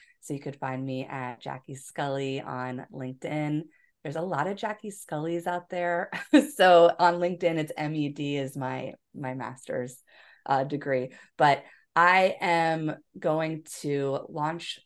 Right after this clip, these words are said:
the book, hopefully October. So I don't have a pre-order website, um, or link yet, but I will send that to you. So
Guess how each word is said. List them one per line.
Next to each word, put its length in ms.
the 260
book, 360
hopefully 800
October. 720
So 100
I 20
don't 300
have 200
a 80
pre-order 1160
website, 800
um, 420
or 160
link 340
yet, 380
but 100
I 100
will 260
send 240
that 160
to 100
you. 60
So 180